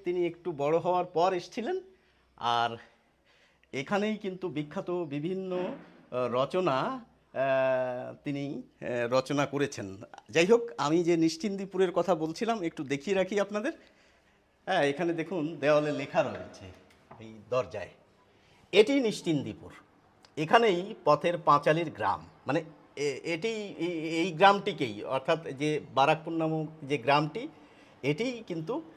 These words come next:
নিশ্চিন্দিপুর। লেখকের বিভিন্ন, আহ, লেখায় সেটি, আহ, বলা হয়েছে এবং এই গ্রামেই বড় হয়েছিলেন বিভূতিভূষণ বন্দ্যোপাধ্যায়, সেটিও কিন্তু লিখে দেওয়া রয়েছে। আর এই ঘরে যদি আমরা প্রবেশ করি তাহলে দেখতে পাবো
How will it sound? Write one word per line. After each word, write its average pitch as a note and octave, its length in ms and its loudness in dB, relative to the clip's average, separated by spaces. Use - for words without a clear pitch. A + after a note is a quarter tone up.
নিশ্চিন্দিপুর। C3+ 640 -2
লেখকের E3 400 -4
বিভিন্ন, G#3 380 -4
আহ, A3+ 40 -8
লেখায় D#3 640 4
সেটি, D#3+ 640 -4
আহ, A#2 480 4
বলা D3 220 8
হয়েছে C3 420 -2
এবং D#3 380 0
এই E3+ 260 2
গ্রামেই F3+ 420 8
বড় F3+ 220 8
হয়েছিলেন E3+ 460 0
বিভূতিভূষণ F3+ 600 -4
বন্দ্যোপাধ্যায়, F3 600 0
সেটিও D#3 300 -2
কিন্তু G#3 300 -10
লিখে C#3 240 -2
দেওয়া A#2 180 2
রয়েছে। G2 320 -8
আর A2+ 320 -2
এই D3+ 200 -4
ঘরে D#3+ 260 -2
যদি G3 220 -4
আমরা F#3+ 180 -2
প্রবেশ D#3+ 360 -4
করি C3 280 -8
তাহলে D#3+ 300 4
দেখতে D3 260 4
পাবো D3 340 4